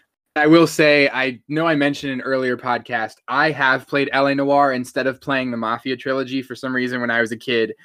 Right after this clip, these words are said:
I just played L A Noire, and I liked it. I thought it was really good. I like Mafia stuff, so I, and that's ironic 'cause I still have just not played the Mafia trilogy, but that's besides the point. L A Noire is a good game, too.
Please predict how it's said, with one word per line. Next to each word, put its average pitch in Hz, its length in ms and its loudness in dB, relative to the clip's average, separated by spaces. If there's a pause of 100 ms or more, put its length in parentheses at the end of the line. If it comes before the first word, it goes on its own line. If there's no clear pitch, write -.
(200)
I 113 60 -4
just 117 200 -6
played 127 200 4
L 135 160 8
A 139 60 6
Noire, 123 460 4 (340)
and 120 360 0
I 175 140 4
liked 135 260 6
it. 104 120 -4
I 123 100 2
thought 139 180 4
it 131 60 4
was 123 160 0
really 120 180 0
good. 107 300 -2 (160)
I 123 60 2
like 127 220 2
Mafia 110 400 -4
stuff, 101 340 -10
so 101 180 -10
I, 95 180 -8 (160)
and 143 140 0
that's 156 180 2
ironic 131 460 4
'cause 123 100 -8
I 113 80 -2
still 117 240 -4
have 110 80 -6
just 107 160 -16
not 104 240 -8
played 101 280 -12
the 98 60 -18
Mafia 98 360 -14
trilogy, 98 440 -16
but 64 140 -16 (760)
that's 123 220 0
besides 101 380 -2
the - 80 -18
point. 101 240 -10 (140)
L 135 80 6
A 185 80 6
Noire 151 180 4
is 131 100 2
a 131 60 -6
good 113 160 -2
game, 101 220 -6
too. 98 200 -10